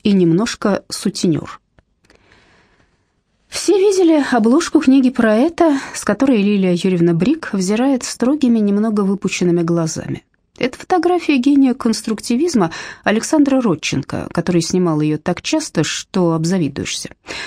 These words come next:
Получились фотографии на века. А ещё за пару месяцев до издания отдельной книжки в конце марта тысяча девятьсот двадцать третьего поэма вышла в журнале «Лев». Группа «Лев», Левый фронт искусств,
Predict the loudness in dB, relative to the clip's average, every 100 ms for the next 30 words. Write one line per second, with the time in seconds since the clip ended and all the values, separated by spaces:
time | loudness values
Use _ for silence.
0 | -6 0 2 4 2 0 0 2 2 0
1 | 2 2 4 0 -2 -4 -6 _ _ _
2 | -2 0 0 0 0 0 0 0 0 -2
3 | -2 -4 -2 0 0 -2 0 0 -2 -2
4 | -2 0 0 0 0 0 0 -6 -8 _
5 | -4 -2 0 0 0 -4 -8 -10 -6 -4
6 | -4 -4 -4 -4 -4 -4 -4 -6 -4 -2
7 | 0 -2 -2 -8 -16 -6 0 2 4 2
8 | 0 0 0 0 0 0 0 0 0 0
9 | 0 0 -4 -16 _ _ _ _ -2 0
10 | 0 2 2 0 -4 -12 _ _ 2 2
11 | 2 -2 -2 -2 0 0 -2 -2 -4 -6